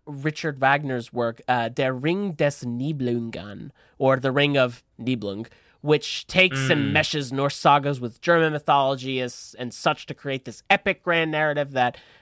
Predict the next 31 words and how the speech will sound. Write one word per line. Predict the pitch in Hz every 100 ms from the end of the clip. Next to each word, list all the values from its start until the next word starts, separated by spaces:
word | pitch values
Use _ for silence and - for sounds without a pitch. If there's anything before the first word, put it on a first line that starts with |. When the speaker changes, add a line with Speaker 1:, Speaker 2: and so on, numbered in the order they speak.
| -
Speaker 1:
I |
think | 143 147
we're | 151
all |
kind | 139 - 127 151
of | 175
familiar | 185 180 170 170
with, | 165
or | 131
at | 123
least | 127 -
if | 120
you've | 117
heard | 131
that, | 127 117
like, | 127 -
opera, | 131 - 135 127
and | 113
it's, | 113 - -
you | 117
know, |
Speaker 2:
Wagner! | 143 170 190 170 196 269 320 339 349 359 359 370 349 160
Speaker 1:
Literally, | - 165 127 123 120
yeah. | - 151 117 - - - - -
Not | 151 180
the | 147 185
be-, | 180 165
not | 285 359
the | 523 539
Speaker 2:
<laughs> |
Speaker 1:
best. | 508 - -